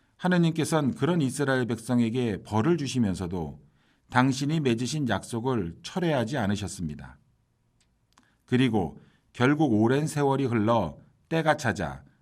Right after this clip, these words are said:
당신의 아드님을 보내주셨습니다. 오늘 복음에서 즉가리아는 성령으로 가득 차서 하느님을 찬미하며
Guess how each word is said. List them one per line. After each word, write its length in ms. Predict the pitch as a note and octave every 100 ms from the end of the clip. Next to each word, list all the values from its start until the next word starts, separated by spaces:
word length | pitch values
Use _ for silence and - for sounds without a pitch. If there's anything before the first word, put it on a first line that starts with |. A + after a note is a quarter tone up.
| _
당신의 440 | - C3 B2+ C#3+ D#3
아드님을 600 | F2 G#2 A#2 C#3 D3 E3+
보내주셨습니다. 1040 | D3 B2 A2+ G2+ G2+ - F2 D2 C2 B1+ _ _ _ _ _ _ _ _ _ _ _ _ _ _ _ _ _ _ _
오늘 260 | C3+ E3 F3+
복음에서 680 | D3 D3+ D3 D3 D3+ B2+ F#2+
즉가리아는 880 | - A2 C3+ B2 G#2+ G#2+ - E2 - - _
성령으로 640 | - C#3+ C3 C3 E3+ D#3 D3+
가득 260 | B2+ A#2
차서 500 | - G#2 G#2+ F2+ D2+ - _ _
하느님을 560 | - E3 D#3+ D#3 D3 D3
찬미하며 800 | D#3+ D3+ D3 A#2+ F2 D#2+ C#2+